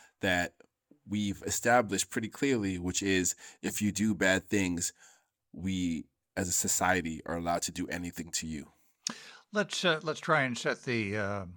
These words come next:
Speaker 2: premise here. Prisoners held in private prisons fight in staged trademarked matches for freedom?
Speaker 1: For their freedom, eventually.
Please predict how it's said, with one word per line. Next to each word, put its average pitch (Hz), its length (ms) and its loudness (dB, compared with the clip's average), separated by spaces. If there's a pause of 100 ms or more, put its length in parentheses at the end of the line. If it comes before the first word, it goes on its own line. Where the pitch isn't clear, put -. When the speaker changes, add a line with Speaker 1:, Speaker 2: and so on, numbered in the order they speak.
(180)
Speaker 2:
premise 110 400 0
here. 113 420 0
Prisoners 135 460 0
held 123 200 2
in 113 120 -4
private 123 460 0
prisons 104 480 -4
fight 123 420 -2
in 107 180 -6
staged 117 760 -2 (920)
trademarked 123 1000 2 (1000)
matches 117 840 0 (840)
for 147 220 -4
freedom? 196 460 2 (720)
Speaker 1:
For 127 180 4
their 117 140 6
freedom, 90 400 0 (100)
eventually. 95 540 -2